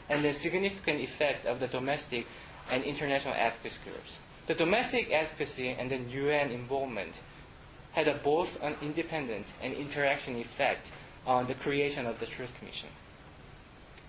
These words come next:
In sum, the recent criticism to the realist or rational choice explanations are correct.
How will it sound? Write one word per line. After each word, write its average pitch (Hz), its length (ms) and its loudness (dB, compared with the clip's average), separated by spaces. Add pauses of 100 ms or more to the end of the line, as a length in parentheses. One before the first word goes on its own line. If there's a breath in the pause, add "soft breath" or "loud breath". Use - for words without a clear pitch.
(100)
In 220 180 4
sum, 196 460 4 (340)
the 190 100 6
recent 180 600 4 (800 loud breath)
criticism 160 760 4
to 156 100 -2
the 135 140 6
realist 175 460 6 (420 loud breath)
or 139 160 6
rational 147 400 4
choice 151 300 0
explanations 143 840 -2 (260 loud breath)
are 143 200 4 (140)
correct. 139 380 2